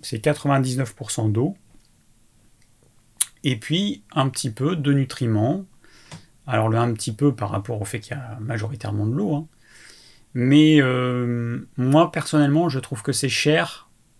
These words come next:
pour ce que ça apporte. Alors ça permet de, d'éliminer, euh, certains, euh,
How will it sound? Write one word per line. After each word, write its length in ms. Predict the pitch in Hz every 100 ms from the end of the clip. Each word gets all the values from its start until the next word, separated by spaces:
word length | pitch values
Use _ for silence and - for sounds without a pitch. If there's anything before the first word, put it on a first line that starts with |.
| _ _ _
pour 480 | - 160 170 - - _ _
ce 100 | -
que 120 | 139
ça 200 | - 135
apporte. 420 | 117 120 110 - - - - - _
Alors 180 | 123 120
ça 160 | - 131
permet 500 | 110 147 139 151 156
de, 200 | 123 120
d'éliminer, 720 | 123 139 139 139 139 143 143
euh, 160 | 120 113
certains, 640 | - 120 - 135 139 135
euh, 220 | 120 110